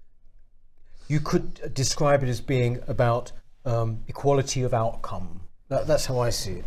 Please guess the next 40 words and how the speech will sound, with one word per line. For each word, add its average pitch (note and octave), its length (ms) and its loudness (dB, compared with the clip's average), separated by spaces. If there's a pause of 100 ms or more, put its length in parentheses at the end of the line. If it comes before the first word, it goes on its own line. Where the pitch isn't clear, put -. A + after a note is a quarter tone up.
(220)
In C#3+ 100 0
other C3+ 160 6
words, C3 280 4 (240)
they C#3 160 4
look E3+ 280 6
at D#3 80 6
the B2 100 4
thing B2+ 460 -2 (220)
and B2 120 0
they C3 100 2
say, B2+ 160 2
"Right, B2+ 420 2 (100)
okay, B2 420 0 (300)
um, A#2+ 420 -2 (300)
our A2+ 100 -4
population C3 500 2
is A2 100 -2
this, B2+ 220 2
that A#2+ 160 0
and A2+ 120 2
this. F3+ 300 4 (260)
Uh, A#2 180 -6
here E3+ 260 6
we D3+ 100 4
have B2+ 160 2
the A#2 60 -4
Treasury A#2 420 0
or A2 280 0 (500)
whatever A2 380 -2
else, D#3+ 220 2
if A#2 140 -4
you G2 60 -2
like, A2+ 300 0
the - 80 -4
police, C3+ 340 2
whatever B2 280 0
else B2+ 200 -2
it G#2+ 80 -2
is. G#2 120 -4 (380)
Uh, C#3+ 240 2